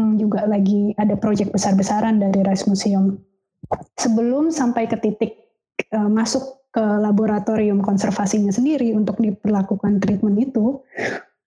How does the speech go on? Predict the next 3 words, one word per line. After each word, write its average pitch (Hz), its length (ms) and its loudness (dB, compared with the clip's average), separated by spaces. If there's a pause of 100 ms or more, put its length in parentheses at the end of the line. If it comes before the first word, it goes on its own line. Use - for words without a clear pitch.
(120)
itu, 220 300 -2 (540)
em, 208 800 0 (680)
banyak 208 540 2